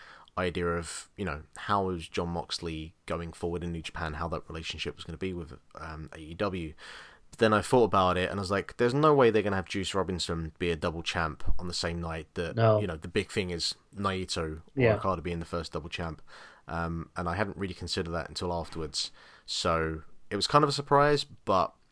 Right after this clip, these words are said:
Speaker 1: uh, in the, the, the grand scheme of things, not really. Um, this was one of the, of the kind of big singles matches. This was probably the least memorable of the weekend.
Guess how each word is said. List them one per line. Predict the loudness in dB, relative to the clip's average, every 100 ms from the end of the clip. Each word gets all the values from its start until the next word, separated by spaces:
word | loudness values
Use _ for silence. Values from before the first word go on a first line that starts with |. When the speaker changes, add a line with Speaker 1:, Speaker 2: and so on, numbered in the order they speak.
| _ _ _
Speaker 1:
uh, | -4 -4 -6 -10 _ -2
in | 2
the, | 2 0 -4 -6
the, | -6 -6
the | 2
grand | 2 2
scheme | -2 -4
of | -4
things, | -4 -4 -4
not | -6 -4
really. | -4 -2 -4 -8 -14 -20 -20 -16 -2
Um, | 2 2 2 -2 -6 -10 -2 4
this | 4 4 0
was | -2 0 0 0
one | 0 2
of | 4 2 0
the, | 2 4 4 2
of | 0 0
the | -2 -2
kind | -2
of | 0
big | -2 -2
singles | -2 -2 -2 0
matches. | -2 0 -4 -4 -6 -6
This | -6 -6
was | -4
probably | -4 -4 -4 -4 -2 -6 -10 _
the | -6
least | -4 -2 -2 -2 0
memorable | -2 -2 -2 -2 -2 -6
of | -8
the | -4
weekend. | -4 -2 -2 -2